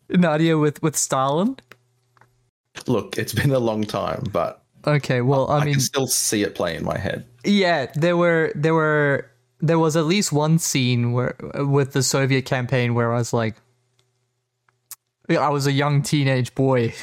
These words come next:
Speaker 1: <laughs> and I was like, "Oh, this is, this is kinda hot." It's not
Speaker 2: Sorry.
Speaker 1: actually, it's what? It's a P G thirteen game, so it's not like that really. But as a young teenage boy, I was like, "That's a bit racy."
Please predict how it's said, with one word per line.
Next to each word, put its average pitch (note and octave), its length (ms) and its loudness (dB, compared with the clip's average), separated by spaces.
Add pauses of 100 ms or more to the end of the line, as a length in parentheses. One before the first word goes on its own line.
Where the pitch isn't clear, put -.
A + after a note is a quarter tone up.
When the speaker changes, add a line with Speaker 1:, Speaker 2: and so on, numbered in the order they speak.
(500)
Speaker 1:
<laughs> - 580 -4
and F3 160 0
I D#3 60 4
was D3 180 0
like, C3 200 0 (420)
"Oh, B2 320 0
this B2+ 180 0
is, B2+ 240 0 (420)
this - 220 -2
is D3 60 -6
kinda A#2+ 240 -2
hot." B2+ 240 -2 (1000)
It's F3 200 0
not G#3+ 180 2
Speaker 2:
Sorry. F#3 160 -2
Speaker 1:
actually, C#3 720 2
it's D#3 160 -2 (100)
what? E3 300 2
It's B2+ 160 0
a C3+ 40 -2
P D3 240 0
G C3+ 140 2
thirteen A#2+ 460 0
game, A#2 360 -2
so C3+ 200 -2
it's C3 160 -4
not - 280 -2
like A#2+ 260 -4
that G#2+ 260 -4 (120)
really. A#2 440 2
But A2 260 -2
as B2+ 220 -2
a A2+ 180 -2 (100)
young C3+ 320 0
teenage B2+ 440 0
boy, A2+ 400 2 (560)
I - 20 -2
was B2 140 -2
like, A2 180 -4 (160)
"That's C3+ 300 -2
a C3 40 2
bit A#2 160 -2
racy." B2 600 0